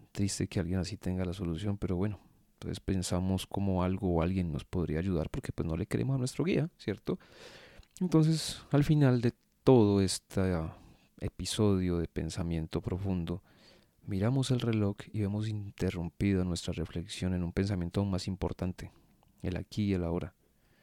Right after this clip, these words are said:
Lo cual quiere decir que te deberías mover, no te quedes en el mismo lugar. Ve hacia la parada de tu transporte público porque si no, no avanzas. Acción, ¿cierto? Hay que movernos.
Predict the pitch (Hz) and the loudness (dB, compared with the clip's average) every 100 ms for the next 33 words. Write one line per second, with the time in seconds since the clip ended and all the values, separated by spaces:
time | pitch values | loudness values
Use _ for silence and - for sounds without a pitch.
0 | _ _ _ _ _ _ - - 95 - | _ _ _ _ _ _ -18 -6 -4 0
1 | 110 98 107 101 - 107 101 90 85 - | 0 2 -2 -4 0 0 2 0 -4 -10
2 | - - 90 85 76 64 58 - - - | -18 -8 -4 -2 -4 -6 -8 -12 -16 -14
3 | - 80 87 151 175 202 240 - - - | -10 -6 0 2 4 2 2 -2 -20 -16
4 | - - 123 - 127 123 120 123 127 127 | -14 -8 -8 -2 -2 0 0 0 2 2
5 | 127 127 98 _ _ _ _ _ 101 113 | 2 2 -2 _ _ _ _ _ 0 2
6 | 131 120 101 95 90 87 95 98 87 - | 4 2 2 0 0 0 0 0 -2 -4
7 | - 101 - - - - 95 92 92 - | -4 -4 -2 -4 -4 -6 -4 -2 -4 -6
8 | - 82 - 78 78 85 98 98 95 90 | -6 -6 -6 -10 -4 -2 2 2 2 0
9 | - - - _ _ _ - - - 110 | -6 -10 -16 _ _ _ -14 -12 -2 0
10 | 87 90 85 98 - - 95 90 82 - | 0 -4 -10 -8 -8 -4 0 0 0 -4
11 | - | -12